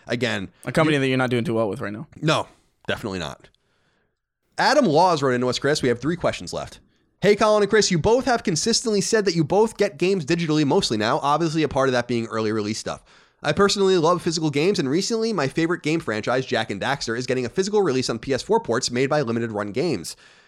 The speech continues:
Speaker 1: Do you see this being the future of current gen games going this route, and maybe doing something along the lines of game list collectors, collector's editions,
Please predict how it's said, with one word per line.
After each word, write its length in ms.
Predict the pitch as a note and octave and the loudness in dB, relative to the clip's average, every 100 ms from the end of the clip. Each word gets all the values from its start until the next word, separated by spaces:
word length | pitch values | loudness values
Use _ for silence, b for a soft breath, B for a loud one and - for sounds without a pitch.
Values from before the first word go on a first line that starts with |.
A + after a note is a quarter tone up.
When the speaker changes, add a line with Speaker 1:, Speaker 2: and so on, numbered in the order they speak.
| b - | b -2
Speaker 1:
Do 80 | |
you 120 | F3 B3 | 0 2
see 180 | C#4+ | 0
this 120 | C4 - | -2 -2
being 220 | A3+ G#3 | -2 -2
the 60 | |
future 300 | F#3+ G3+ G#3 | -2 -4 -2
of 140 | D#3+ D3+ | -4 -4
current 260 | D#3 E3+ | -2 -2
gen 160 | D#3+ D#3 | -2 -2
games 280 | A#2+ A#2+ A#2+ | 0 -2 0
going 220 | A2 A2 | -2 -2
this 120 | G#2+ | -2
route, 240 | E3+ G3 - b b | 0 0 -2 b b
and 80 | B2 | -2
maybe 180 | D3 D#3 | 0 2
doing 200 | D3+ C#3+ | 0 0
something 260 | D3+ C#3 | -2 0
along 220 | B2+ C3+ | 0 0
the 80 | B2+ | 0
lines 240 | B2 B2 A2+ | 0 -2 -6
of 100 | G#2 | -4
game 280 | D3+ E3+ | -2 0
list 200 | E3 D#3 | -2 -4
collectors, 440 | - C#3+ C#3+ C#3 C3+ | -4 -4 -4 -6 -8
collector's 380 | - F3+ F#3+ A#2+ | -2 -2 0 -4
editions, 360 | F#2 - C#2+ | -6 -10 -12